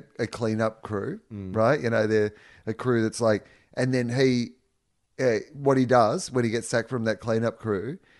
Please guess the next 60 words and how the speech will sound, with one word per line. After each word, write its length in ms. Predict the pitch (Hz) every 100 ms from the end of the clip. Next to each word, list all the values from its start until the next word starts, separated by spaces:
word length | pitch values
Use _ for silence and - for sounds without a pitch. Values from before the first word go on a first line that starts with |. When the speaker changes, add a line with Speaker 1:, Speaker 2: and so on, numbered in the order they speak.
| _ -
Speaker 1:
is 200 | 127 117
that 100 | 120
he 140 | 123
gets 240 | 110 120 123
there 160 | 117
early 320 | 113 113 110 110
in 80 |
the 60 | 104
morning 380 | 107 110 107 104
and 80 | 104
they 100 | 104 104
see 240 | - 113 104
him 120 | 98
and 260 | 104 107 107
he's 160 | 104
already 240 | 110 107 104
there 160 | 104
cleaning 380 | 101 110 95 95
up. 240 | 95 95 _ 107
Speaker 2:
Yeah. 220 | 104 87
Speaker 1:
And 120 | 117
after 320 | 120 113 - 113
a 40 |
while, 360 | 104 104 98 107
and 80 |
he's 100 | 113
cleaning 240 | - 131 113
up 100 | 107
for 140 | 117
no 220 | 101 120
reason, 400 | 131 127 120 139
for 80 | 127
no 200 | 113 117
money. 360 | 117 110 110 127 - - -
Speaker 2:
Yeah, 140 | 175
Speaker 1:
He's 100 | 131
Speaker 2:
but 60 | 139
Speaker 1:
just 140 | 123
doing 220 | 147 143 131
it 140 | 117
to 80 | 110
prove 560 | - 135 107 110 131 - _ _ -
that 100 | 123
he 160 | 123
kn-, 160 | 117 117
he 120 | 120 120
knows 380 | 120 117 113 113
that 220 | 110 -
things 300 | 120 113 -
need 180 | 110 101
to 60 | 104
be 120 | 104
cleaned 320 | 110 107 101
up. 180 | 98 98
And 100 | 113
then 120 | 113
eventually 400 | 107 113 107 110
the 100 | 101
crew's 320 | - 110 101
like, 240 | 110 101